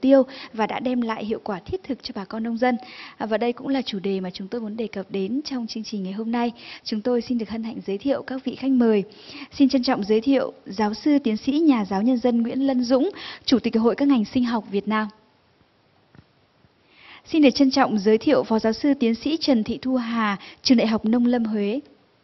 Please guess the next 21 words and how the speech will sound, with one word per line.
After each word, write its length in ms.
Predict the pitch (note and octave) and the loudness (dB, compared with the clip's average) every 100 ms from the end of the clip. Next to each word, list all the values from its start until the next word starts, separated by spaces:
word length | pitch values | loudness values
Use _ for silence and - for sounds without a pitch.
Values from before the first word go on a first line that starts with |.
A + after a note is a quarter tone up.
| _ _ _ _ _ _ _ _ _ _ _ _ - | _ _ _ _ _ _ _ _ _ _ _ _ -2
Xin 100 | E4+ | 4
được 80 | C#4+ | 6
trân 140 | - C4 | 6 0
trọng 220 | C4 A3 | 0 -2
giới 180 | G#3 G#3+ | 0 0
thiệu 220 | D4 A#3+ | 0 -4
tiến 220 | A#3 G#3+ | -2 -4
sĩ 180 | G#3+ C4 | -4 -4
Nguyễn 320 | C4+ C4+ C4+ | 0 2 0
Văn 200 | D4 C#4 | 0 2
Năm, 240 | C4+ C4 A#3 | 2 0 -2
Giám 180 | A3+ G#3 | -4 0
đốc 180 | D#4 E4+ | -2 0
Công 180 | C#4 B3+ | -2 0
ty 180 | C4+ | -2
Công 220 | B3+ B3+ A#3+ | 0 0 0
nghệ 140 | A3+ | -2
Hóa 200 | G3 G3 | -6 -10
sinh 280 | G3+ B3+ A3+ | -6 -4 -4
Việt 160 | G#3 | -6
Nam. 160 | G#3 G3+ | -6 -10